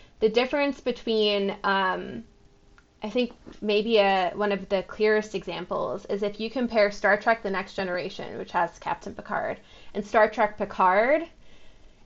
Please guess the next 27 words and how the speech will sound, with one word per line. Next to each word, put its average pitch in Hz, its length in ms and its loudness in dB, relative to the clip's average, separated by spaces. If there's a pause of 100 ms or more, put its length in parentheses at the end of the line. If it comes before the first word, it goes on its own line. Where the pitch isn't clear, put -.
(180)
and 214 80 2
I 214 60 4
think 226 220 -2
part 202 180 4
of 214 80 2
the 220 100 4
reason 202 360 0
why 196 180 6
the 202 160 4
audience 202 460 2
who 214 100 2
loved 185 440 -2
The 196 100 -6
Next 190 220 -6
Generation 196 580 -2
didn't 190 220 -2
like 196 180 -6
Picard 202 500 0
was 208 140 -8
because 208 300 -2
the 202 100 -4
style 190 380 0
of 190 60 -2
storytelling 180 680 -4
changed. 135 600 -10
So 220 260 6
in, 202 260 -2